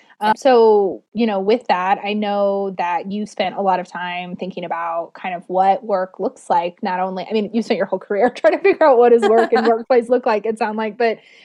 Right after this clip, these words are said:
Speaker 1: particularly
Speaker 2: Mm-hmm.
Speaker 1: in this post-covid world, what does hybrid look like and what does, like, a safe workplace look like? And so
Speaker 2: Mm.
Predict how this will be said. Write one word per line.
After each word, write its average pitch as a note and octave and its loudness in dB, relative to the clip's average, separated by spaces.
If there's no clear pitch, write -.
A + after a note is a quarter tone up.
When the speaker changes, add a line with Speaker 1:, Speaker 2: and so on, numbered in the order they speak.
Speaker 1:
particularly D4+ 0
Speaker 2:
Mm-hmm. G3+ -6
Speaker 1:
in G#3+ -4
this G3+ -8
post-covid G#3+ -2
world, G3 -4
what A3+ 2
does G#3+ 0
hybrid F#3+ 0
look F3+ -2
like F3+ -6
and F#3+ -6
what G3 -2
does, F#3+ -8
like, - -16
a - -18
safe - -10
workplace F#3 -10
look D#3 -14
like? F3 -14
And G3+ -10
so F#3 0
Speaker 2:
Mm. E3+ -14